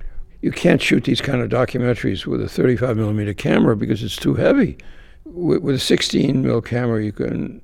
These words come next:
you could shoot, I mean, you could have a bigger magazine, but the mag, mag we always used, you could shoot for eleven and a half minutes, which was usually adequate, because even if you ran out while something inter-, interesting was going on, the tape recorder,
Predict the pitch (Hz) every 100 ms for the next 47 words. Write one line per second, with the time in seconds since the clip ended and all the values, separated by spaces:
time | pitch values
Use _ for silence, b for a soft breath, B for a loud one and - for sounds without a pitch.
0 | - 131 113 - - 139 - - - -
1 | - - - - 113 104 98 104 98 95
2 | 135 123 95 101 104 - 120 110 117 -
3 | 113 120 117 120 - 117 117 117 117 113
4 | 113 120 117 - 113 101 - - - B
5 | B B - - 131 123 120 113 98 120
6 | 104 - 156 147 - - - - b b
7 | b b b b - 156 - 104 107 120
8 | 90 117 - 127 131 120 113 - - -
9 | 120 139 - - 147 135 110 - 127 120
10 | b b b b - 131 147 143 135 135
11 | 131 - 113 - 139 127 151 143 104 110
12 | - - 151 160 - - 123 113 - 117
13 | 117 113 113 - 139 120 147 - 120 110